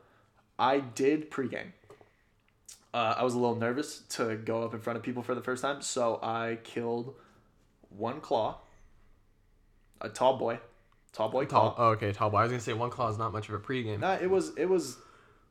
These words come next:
Speaker 1: enough, 'cause I was like, "You know, I'm not gonna eat. I'm gonna,
Speaker 2: Yeah.
Speaker 1: I'm gonna kill this claw and then go for it." And I, I would say for the first time, you know, I,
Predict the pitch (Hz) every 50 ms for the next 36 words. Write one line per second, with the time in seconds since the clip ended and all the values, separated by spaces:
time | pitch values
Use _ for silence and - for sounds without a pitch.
0 | - 123 127 120 107 101 - - - - - - - 117 107 113 117 113 110 117
1 | 110 113 117 120 120 117 113 113 110 104 110 117 113 117 123 127 131 - - -
2 | _ _ - - - - - - - - - - _ _ - - - _ - -
3 | 113 113 113 110 - - 110 117 113 - - 120 117 117 113 - - - 117 120
4 | 123 120 120 - 113 110 110 107 107 117 123 - 120 104 67 - - - _ _
5 | - - - - - _ _ - 123 123 120 120 120 120 117 120 117 - - _
6 | _ _ _ _ _ _ _ _ _ _ _ _ - - 120 127 147 - - 120
7 | 127 160 170 - - 127 127 143 147 - - 127 117 113 113 - 110 120 117 -
8 | - - 123 135 127 123 123 120 95 98 143 143